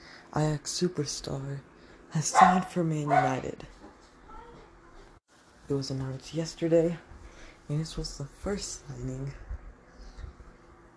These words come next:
that we have made this transfer window. So I'm happy. Very good experienced guy. A very good experienced guy who's only twenty-three. He's a great leader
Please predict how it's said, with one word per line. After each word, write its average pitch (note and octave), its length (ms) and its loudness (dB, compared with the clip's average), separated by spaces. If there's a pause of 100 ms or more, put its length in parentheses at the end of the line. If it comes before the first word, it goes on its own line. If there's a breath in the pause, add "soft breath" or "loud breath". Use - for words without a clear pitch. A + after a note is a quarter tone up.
(140)
that - 140 -8 (100)
we D3 200 2
have C#3 300 -4
made C#3 400 0
this - 420 -6 (120)
transfer - 380 -6
window. B2+ 160 -6
So - 160 -6
I'm C#3+ 60 -2
happy. F3+ 400 0 (360 loud breath)
Very A3+ 280 2
good G3 200 -2
experienced D3+ 800 -2
guy. C3+ 340 -2 (1000)
A D3+ 60 0
very E3 200 8
good E3+ 160 0
experienced D3 600 0
guy C3+ 300 0 (880 loud breath)
who's D3+ 180 2
only F#3 160 10
twenty-three. C#3 560 2 (540 loud breath)
He's C#3+ 220 0
a C#3 40 2
great C#3+ 300 -4
leader D3+ 400 6